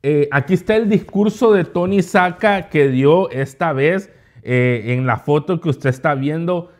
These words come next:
de antes. Mira, aquí está, ve, dos mil cuatro, de antes que se grabara el documental. Esto es lo que Tony Saca decía y ojalá le den más años a Tony Saca, porque este men con el Partido Arena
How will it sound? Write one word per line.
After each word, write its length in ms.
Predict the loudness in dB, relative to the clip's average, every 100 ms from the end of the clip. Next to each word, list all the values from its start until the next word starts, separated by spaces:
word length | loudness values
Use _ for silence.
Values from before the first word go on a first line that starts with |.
| _
de 340 | -4 -2 -4 -4
antes. 1160 | 0 2 2 2 -2 -4 0 0 2 -2 -6 -8
Mira, 220 | -4 -2
aquí 160 | -4 -6
está, 300 | -6 -4 -4
ve, 280 | -4 -8 -12
dos 220 | -8 -6
mil 220 | -4 -6 -4
cuatro, 440 | -2 -2 -2 -4
de 120 | -4 0
antes 460 | 0 2 -2 -6
que 120 | -4
se 180 | -4 -2
grabara 400 | -2 0 0 0
el 100 | 0
documental. 840 | -4 -6 -6 -6 -2 0 0 -2 -8 _ _ -2
Esto 300 | -2 0 0
es 40 |
lo 160 | 0 -2
que 100 | -6
Tony 320 | -2 -2 -2
Saca 340 | -2 -2 0
decía 360 | 0 0 -4 -2
y 300 | -2 -4 -8 -4
ojalá 560 | -2 0 -2 0 -2
le 160 | -2 -4
den 180 | -4 -6
más 160 | -6
años 240 | -4 -4 -4
a 160 | -4
Tony 220 | -6 -4
Saca, 640 | -4 -2 -4 -2 -6 -6 _ _ _ _ _ _ _ _ _
porque 640 | -2 0 2 0 0 -6
este 380 | -4 -4 0 2
men 400 | 4 4 2 0
con 160 | -2 0
el 100 | 0
Partido 520 | 2 2 2 2 4
Arena 560 | 4 2 2 0 -2